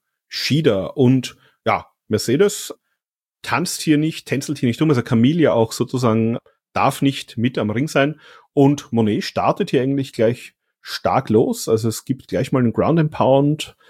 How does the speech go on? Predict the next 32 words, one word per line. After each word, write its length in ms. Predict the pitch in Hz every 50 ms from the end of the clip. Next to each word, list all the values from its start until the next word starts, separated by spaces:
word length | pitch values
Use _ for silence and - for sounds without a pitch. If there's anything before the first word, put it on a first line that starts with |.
| _ _ _ _
Sie, 280 | - - 113 107 110
sie 160 | 107 - 117
will 120 | 104 117 127
hier 200 | 123 123 113 117
sozusagen 420 | 123 117 120 113 110 117 113 113
gleich 260 | - 110 98 107 -
mal 380 | - 104 104 107 104 104 107 104 _ _ _ _ _ _ _ _ _ _ _ _ _ _ _ _ _ _ _ _ _ _ -
offensiv 580 | - 165 175 - 208 160 139 - 151 165 180 -
an 80 | 139
die 40 | 131
Sache 300 | 123 - 117 110 - 123
rangehen. 500 | 98 95 120 143 156 151 156 160 160 -
Shida 680 | - - - - 135 147 147 143 135 131 135 135 - _ -
packt 320 | - - 101 - - -
hier 140 | - 127 117
gleich 300 | - 107 110 110 - -
mal 180 | 104 107 107
die, 300 | 104 - 104 101 101 101
die 280 | 98 - 101 101 101 -
Dropkick 760 | - - 101 117 - - - - 120 120 - _ - - - -
galore 420 | - 104 107 101 95 110 110 95
aus, 320 | - 85 95 107 101 -
gibt 200 | - - - -
vier 160 | - - 113 104
Dropkicks 460 | - 107 110 - - 117 - - -
hintereinander. 600 | 120 110 107 113 101 95 92 98 101 107 104 101 _ - - - - - - - - _ _ _ _ _ _ _ -
Monet 520 | 98 104 104 104 104 107 117 120 120 120
mit 220 | 113 113 110 - -
einer 340 | 107 104 104 104 104 - _ -
Top 300 | - - 113 104 - -
Rope, 420 | 117 110 107 107 110 117 - - _ _ _ _ _ _ _ _
Powerbomb, 800 | - - 98 110 113 110 - 107 95 98 101 101 104 104 -